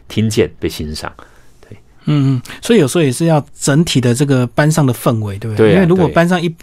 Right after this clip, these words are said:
Speaker 2: 都是一些这个比较幼稚的，可能老是有些人一讲话就被吐槽，那久了他，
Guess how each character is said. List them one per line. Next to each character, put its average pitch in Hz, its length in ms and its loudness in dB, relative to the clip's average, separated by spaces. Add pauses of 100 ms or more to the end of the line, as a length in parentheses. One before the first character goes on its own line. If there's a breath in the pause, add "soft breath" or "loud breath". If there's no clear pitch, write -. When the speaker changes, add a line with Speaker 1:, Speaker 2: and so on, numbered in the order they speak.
(120)
Speaker 2:
都 180 100 0
是 175 160 2
一 175 60 4
些 175 180 4
这 175 100 -2
个 165 140 0 (540 loud breath)
比 147 80 0
较 196 160 2
幼 190 260 4
稚 185 160 -2
的， 160 140 4
可 151 140 -4
能 143 140 0 (280)
老 139 180 -4
是 208 160 0
有 151 160 4
些 180 120 2
人 165 120 4
一 165 160 -2
讲 165 220 0
话 165 100 2
就 160 80 0
被 160 160 0
吐 151 220 2
槽， 131 200 0
那 165 100 2
久 131 200 0
了 127 80 2
他， 156 180 0